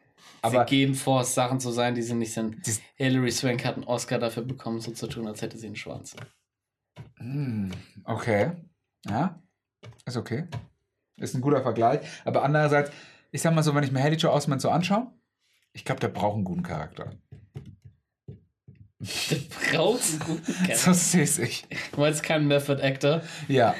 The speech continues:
Speaker 2: Meinst du es nicht, der amerikanische Mads Mikkelsen?
Speaker 1: Nee. Glaub ich nicht. Ey, Mads Mikkelsen,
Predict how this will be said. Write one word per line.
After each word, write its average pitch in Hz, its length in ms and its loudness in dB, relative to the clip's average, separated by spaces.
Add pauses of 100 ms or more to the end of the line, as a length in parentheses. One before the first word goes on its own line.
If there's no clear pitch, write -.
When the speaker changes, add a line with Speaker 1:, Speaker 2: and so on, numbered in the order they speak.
(160)
Speaker 2:
Meinst 147 220 2
du 160 40 0
es 165 80 0
nicht, 170 200 4
der 165 120 2
amerikanische 147 640 2 (320)
Mads 143 300 0
Mikkelsen? 156 600 0 (320)
Speaker 1:
Nee. 95 280 -2 (960)
Glaub 104 140 0
ich 107 80 0
nicht. 92 140 -4 (180)
Ey, 101 100 0
Mads 185 240 2
Mikkelsen, 170 720 2